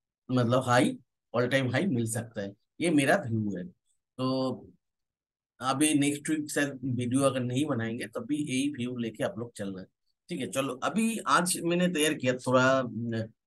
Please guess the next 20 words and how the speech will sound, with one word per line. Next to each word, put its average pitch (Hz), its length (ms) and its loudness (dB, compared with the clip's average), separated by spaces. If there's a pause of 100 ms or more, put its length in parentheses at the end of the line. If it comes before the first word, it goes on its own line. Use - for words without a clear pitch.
(140)
निफ्टी, 147 340 2
बैंक 139 260 2
निफ्टी 147 260 -4
के 143 140 -2
साथ, 117 540 2
निफ्टी, 123 240 -2
बैंक 117 260 0
निफ्टी, 123 240 0
स्मॉल 120 220 0
के 123 140 0
साथ 120 300 0 (300)
sectoral 180 560 4
view 160 220 6
भी 165 100 4
दे 110 120 2
देता 95 300 -8
हूँ 101 100 -4
आप 101 140 -6
लोगों 101 160 -6
को, 101 240 -8